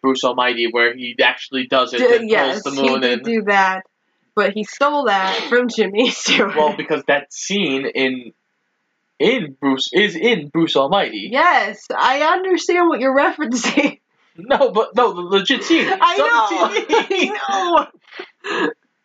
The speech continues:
Speaker 2: know. Anyway, so when, um, as George is walking Mary home, a car pulls up and someone grabs, uh, George and is like,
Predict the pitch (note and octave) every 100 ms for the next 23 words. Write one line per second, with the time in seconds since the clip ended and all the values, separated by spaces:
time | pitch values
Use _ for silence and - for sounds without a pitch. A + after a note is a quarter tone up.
0 | _ _ _ _ _ G#4 B4+ A4+ G#4 G4
1 | - C4+ B3 A#3 A#3 A3+ B3 - _ _
2 | C4+ B3+ B3 A#3+ - _ _ _ _ _
3 | A#3+ A#3+ A#3+ - G#3+ G#3 G#3 G3+ - _
4 | _ A#3 B3 C4+ C4 _ _ _ _ _
5 | _ _ A#3 A#3 A3 G#3 G3 G3+ G#3 G#3
6 | G3 F#3 F3+ F3 F#3+ F#3 F3 E3 F3 _
7 | _ _ _ _ - - A#3+ A#3 A3+ G#3
8 | G3+ G3+ F#3+ F#3+ - - F3+ F#3 F3 F3+
9 | _ _ _ _ _ _ _ _ G#3+ G3+
10 | F#3+ F#3 - _ _ _ _ _ _ _
11 | _ - G3+ F#3+ F#3+ _ _ _ - F#3+
12 | F3+ F3 F3 B3+ B3+ A#3 G#3+ G3+ F#3